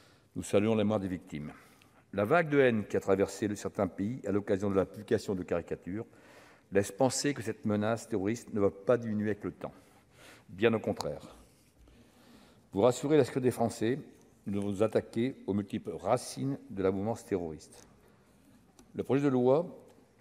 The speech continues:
confortant les principes de la République sera l'occasion d'apporter une réponse aux aspects idéologiques de la menace. Le texte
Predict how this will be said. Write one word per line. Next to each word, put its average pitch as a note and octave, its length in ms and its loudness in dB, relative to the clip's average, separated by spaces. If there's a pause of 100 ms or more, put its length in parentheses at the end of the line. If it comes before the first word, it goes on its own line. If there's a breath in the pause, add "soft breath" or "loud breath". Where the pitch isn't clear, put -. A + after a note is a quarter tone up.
(200)
confortant B2 460 -2
les A#2 100 2
principes A#2 340 -2
de A2+ 60 -6
la A2+ 60 8
République A2 440 -2 (180)
sera G#2+ 280 0
l'occasion A2+ 560 -2 (100)
d'apporter A#2 480 -2
une G#2 100 0
réponse G#2 540 -2
aux G2+ 140 0
aspects G2 360 -6 (120)
idéologiques A#2 640 -2
de G2+ 80 -4
la F#2+ 80 0
menace. F2 500 -10 (1700 soft breath)
Le G#2 100 2
texte - 460 0